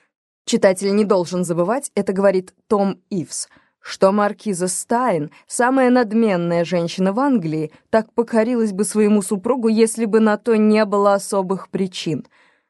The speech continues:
Вздор. Поверьте мне, есть тайные причины. И я скажу вот что. Эмигрировавший сюда аббат де ля Марш,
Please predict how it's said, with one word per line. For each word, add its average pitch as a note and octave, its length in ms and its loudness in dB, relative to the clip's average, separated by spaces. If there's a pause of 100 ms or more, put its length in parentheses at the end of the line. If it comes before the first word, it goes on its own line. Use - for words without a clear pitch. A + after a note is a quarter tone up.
(260)
Вздор. G3 580 -2 (440)
Поверьте C4+ 520 0
мне, E3+ 240 -2 (220)
есть G3+ 460 0
тайные F#3+ 520 -2
причины. D#3 600 -4 (520)
И G#3+ 80 2
я F#3+ 200 4
скажу F3+ 340 -2
вот F#3 300 -4
что. - 320 -16 (400)
Эмигрировавший F3 880 0
сюда E3+ 420 -2
аббат D#3 460 -4
де F3+ 100 -2
ля F#3 140 2
Марш, C#4+ 400 -2